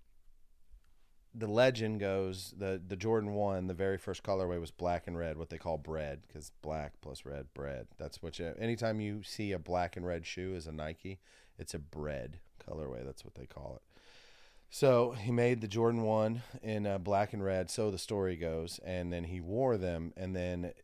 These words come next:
he got issued a cease and desist from the N B A saying, "We're gonna fine you every time you wear this shoe." So Nike picked up on this and, and basically started the whole banned campaign, which was Jordan. They put black boxes over the shoes in the commercial, like,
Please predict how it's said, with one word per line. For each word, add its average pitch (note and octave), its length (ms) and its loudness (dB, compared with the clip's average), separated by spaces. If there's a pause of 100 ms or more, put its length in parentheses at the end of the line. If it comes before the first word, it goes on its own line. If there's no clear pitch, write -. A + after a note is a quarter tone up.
he A#2+ 320 -6
got F#2+ 260 0
issued G2 520 -4
a E2 140 -8
cease G#2 340 -4
and F2 80 -4
desist F2+ 440 -4
from F2 140 -4
the F2 80 -2
N F2 120 -2
B E2+ 100 -4
A F#2 180 0
saying, F2 180 -4
"We're F2+ 120 -4
gonna E2 120 -4
fine G2 400 -2
you D#2+ 120 -4
every D#2+ 200 -4
time D#2+ 220 -6
you D2 80 -8
wear C#2 160 -6
this C2+ 140 -10
shoe." B1 280 -12 (680)
So F2 580 2
Nike G2 540 0
picked G#2 340 -6
up F#2 180 0
on E2+ 180 -2
this D#2 420 -6
and, D#2+ 360 -6
and D2+ 300 -8
basically F2 460 -6
started E2+ 420 -4
the D2+ 80 -4
whole D#2+ 480 -2 (800)
banned F2+ 500 -2
campaign, C#2 600 -10
which F#2 180 -8
was D#2+ 180 -8
Jordan. G2 600 0
They F2+ 100 -6
put D2+ 240 -10
black F#2 300 -2
boxes F2 360 -2
over F2 160 -4
the D#2 60 -10
shoes E2+ 320 -6
in D#2+ 80 -10
the D#2+ 60 -8
commercial, E2+ 420 -6
like, D2+ 220 -8